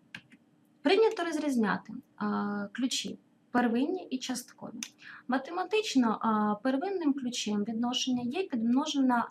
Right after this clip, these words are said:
е, звуження декартового добутку, що дозволяє однозначно ідентифікувати кортеж. Якщо первинний ключ містить кілька атрибутів, то він називається, називається відповідно складеним ключем,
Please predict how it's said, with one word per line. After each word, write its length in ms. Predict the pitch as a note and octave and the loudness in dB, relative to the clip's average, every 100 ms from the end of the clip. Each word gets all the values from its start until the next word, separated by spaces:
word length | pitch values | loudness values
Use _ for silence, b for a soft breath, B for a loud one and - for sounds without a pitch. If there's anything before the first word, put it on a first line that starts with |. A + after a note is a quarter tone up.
| - | -2
е, 240 | A3 G#3 | 0 0
звуження 560 | G#3 A#3 D4 A#3 G#3+ G3 | 2 2 4 4 2 0
декартового 640 | A3 B3+ B3+ B3 A3 G#3 | 0 2 2 0 -4 -4
добутку, 600 | F#3+ F#3+ F3+ F3+ - D4+ - B B | -2 -4 -4 -8 -10 -14 -12 B B
що 180 | - B3+ | -4 0
дозволяє 560 | B3+ B3 B3+ B3 A#3 - | 2 2 4 4 4 2
однозначно 720 | G#3+ G#3 G3 G3+ G#3+ B3 - | 0 2 0 -2 -2 -4 -6
ідентифікувати 840 | A#3 A3+ G#3+ G#3+ - G3 G3+ A3+ | -2 -2 -4 -6 -4 -2 -2 -4
кортеж. 640 | A#3 G#3 - - - - _ _ B B B | -8 -10 -10 -10 -8 -10 _ _ B B B
Якщо 360 | C4 - A4+ | -4 0 0
первинний 640 | A#4 E4 D#4+ F#4+ E4+ D4 D4 - | 0 -2 0 0 0 0 -2 -6
ключ 400 | - B3+ A3 - | 2 4 4 2
містить 460 | B3+ C4 C4 A3 - _ | 2 2 0 -8 -12 _
кілька 360 | - B3 C4+ B3+ | 6 6 6 -2
атрибутів, 540 | C4 D#4+ F4+ F#4 F#4 - | -2 -6 -6 -6 -10 -8
то 80 | F4+ | -6
він 180 | F#4 | -4
називається, 600 | F4+ E4+ E4 D#4+ D#4 - - | -4 -6 -4 -4 -4 -6 -2
називається 520 | C4 C4+ C#4 C#4+ C#4 | 0 2 2 2 0
відповідно 380 | C4+ C4 C4 C4 | -4 -2 0 0
складеним 540 | - C4+ B3+ B3 A#3+ | 0 2 2 2 -2
ключем, 460 | A#3+ B3 - B3 | -4 -8 -6 -6